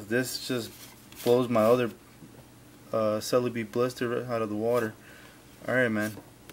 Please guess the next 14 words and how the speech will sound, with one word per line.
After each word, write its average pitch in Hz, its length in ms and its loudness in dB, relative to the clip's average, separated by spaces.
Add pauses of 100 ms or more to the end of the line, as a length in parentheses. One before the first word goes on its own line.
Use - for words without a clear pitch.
(1900)
<sighs> - 300 0
Nice 131 260 2
little 139 180 6
recap. 123 400 2
We 110 80 -2
got 113 160 4
a 107 40 2
Vivian 113 480 0
holographic, 107 580 0 (920)
Haxorus 120 480 2
holographic, 107 720 0 (540)
that 110 140 0
nice 117 560 -2
Celebi 113 680 0